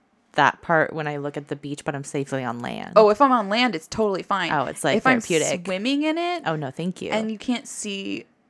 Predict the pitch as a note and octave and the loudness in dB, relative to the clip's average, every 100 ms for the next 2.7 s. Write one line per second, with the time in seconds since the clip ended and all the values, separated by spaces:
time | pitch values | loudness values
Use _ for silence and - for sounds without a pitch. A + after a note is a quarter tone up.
0 | _ _ - G#3+ F#3+ F#3+ F3 - - G#3 | _ _ -2 2 4 2 0 -4 -10 -10
1 | C4+ - A3 A3 F#3+ F3 F3+ - - A#3 | -12 -14 -6 -6 -6 -10 -12 -2 0 2
2 | C#4+ - _ _ _ B3 - | -2 -8 _ _ _ -10 -10